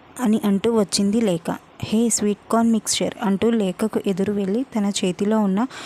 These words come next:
ఎయిట్ మిక్స్చర్ బౌల్స్లో ఒక బౌల్ తీసుకుని తినడం స్టార్ట్ చేసింది మేఘన. సంధ్య కూడా వెంటనే ఒక బౌల్ తీసుకుని మేఘన పక్కన కూర్చుని తినడం స్టార్ట్ చేసింది. ఒక ఫోర్ స్పూన్స్ తిన్న తర్వాత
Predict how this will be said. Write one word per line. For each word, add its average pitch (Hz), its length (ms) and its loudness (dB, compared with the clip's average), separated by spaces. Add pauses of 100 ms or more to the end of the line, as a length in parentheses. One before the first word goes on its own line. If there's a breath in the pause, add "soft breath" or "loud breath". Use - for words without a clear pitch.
(220 loud breath)
ఎయిట్ 208 280 0
మిక్స్చర్ 208 440 0
బౌల్స్లో 196 600 0
ఒక - 140 -2
బౌల్ 190 340 0
తీసుకుని 202 480 -2
తినడం 202 440 -2
స్టార్ట్ - 420 -4
చేసింది 190 380 0
మేఘన. 170 440 0 (540 loud breath)
సంధ్య 202 360 2
కూడా 226 320 2
వెంటనే 208 520 0
ఒక 202 160 -2
బౌల్ 196 360 2
తీసుకుని 208 520 0
మేఘన 202 420 0
పక్కన 208 360 -2
కూర్చుని 196 540 0
తినడం 202 400 0
స్టార్ట్ 190 420 -2
చేసింది. 180 420 0 (1040 loud breath)
ఒక 208 200 0
ఫోర్ 202 260 2
స్పూన్స్ 226 420 -2
తిన్న 214 340 0
తర్వాత 214 600 0